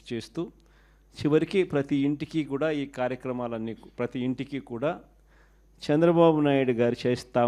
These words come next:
ఉన్న మోసాలకు సంబంధించిన, చెప్పిన హామీలకు సంబంధించిన వివరాలను ప్రతి ఇంటికి తీసు-, ప్రతి,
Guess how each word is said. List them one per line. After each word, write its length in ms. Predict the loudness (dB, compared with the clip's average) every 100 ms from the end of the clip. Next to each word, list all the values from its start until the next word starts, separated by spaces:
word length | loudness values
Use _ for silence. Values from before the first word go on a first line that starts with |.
| 2
ఉన్న 140 | 0 -2 -4 -14 _ _ _ _ _ _ _ _ _ _ _ _ -12
మోసాలకు 680 | -4 -2 2 2 2 0
సంబంధించిన, 760 | -2 0 0 0 -2 -4 -4 -4 -6 -10 -20 _ _ _ _ _ _ _ _ -6
చెప్పిన 460 | -2 0 2 0 0
హామీలకు 600 | 0 0 2 2 0 -2
సంబంధించిన 640 | -4 -2 -2 -4 -4 -8
వివరాలను 520 | -6 -4 -4 -4 -6
ప్రతి 240 | -6 -4 -4
ఇంటికి 300 | -6 -6 -8
తీసు-, 240 | -8 -10 -10
ప్రతి, 260 | -8 -8